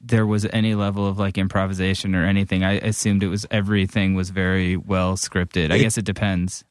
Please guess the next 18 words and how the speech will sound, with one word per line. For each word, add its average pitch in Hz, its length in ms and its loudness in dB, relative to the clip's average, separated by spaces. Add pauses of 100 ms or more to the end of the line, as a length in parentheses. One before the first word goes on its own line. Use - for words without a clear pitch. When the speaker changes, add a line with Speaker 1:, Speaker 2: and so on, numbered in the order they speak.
(120)
Speaker 2:
almost, 147 580 4 (280)
well, 123 340 4 (1000)
what 139 180 8
I 135 120 6
know 117 220 0
of 104 100 -6
it 107 180 -10 (520)
is 131 220 6
the 131 140 4
end, 131 320 4
they, 135 260 4 (240)
they 143 160 4
come 156 260 6
out 135 240 2 (260)
knowing 127 540 4
the 127 260 0
finish. - 560 -2 (240)
Like, 110 320 0